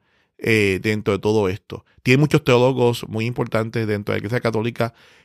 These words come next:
que están ahí. Están poco a poco añadiendo más y más material en español, porque se han dado cuenta que hay una gran necesidad de materiales para, para español. Pero eso es Form, es F O R M E D. Eh, eh,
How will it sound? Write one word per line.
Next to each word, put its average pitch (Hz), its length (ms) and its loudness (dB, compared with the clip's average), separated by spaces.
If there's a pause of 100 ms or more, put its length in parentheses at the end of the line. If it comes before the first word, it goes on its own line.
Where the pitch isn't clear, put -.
(160)
que 113 160 6
están 110 280 0
ahí. 95 200 -2
Están 135 340 0
poco 175 160 6
a 151 80 4
poco 156 220 4
añadiendo 127 400 4
más 120 300 0
y 123 40 -2
más 117 340 0
material 104 480 0
en 104 120 -2
español, 90 580 -4 (520)
porque 110 180 0
se 104 80 -4
han 110 60 0
dado 113 260 6
cuenta 117 380 2
que 101 80 0
hay 101 80 2
una 101 160 0
gran 101 200 -2
necesidad 90 720 -2 (380)
de 98 240 0
materiales 92 500 0
para, 92 400 0 (220)
para 98 160 -2
español. 92 420 -8
Pero 104 140 -2
eso 113 120 -2
es 120 60 0
Form, 151 460 4
es 110 320 -2 (100)
F 135 480 2
O 123 400 2
R 120 480 0
M 123 420 0
E 120 280 -2
D. 117 320 4
Eh, 151 120 -8 (720)
eh, 101 800 -2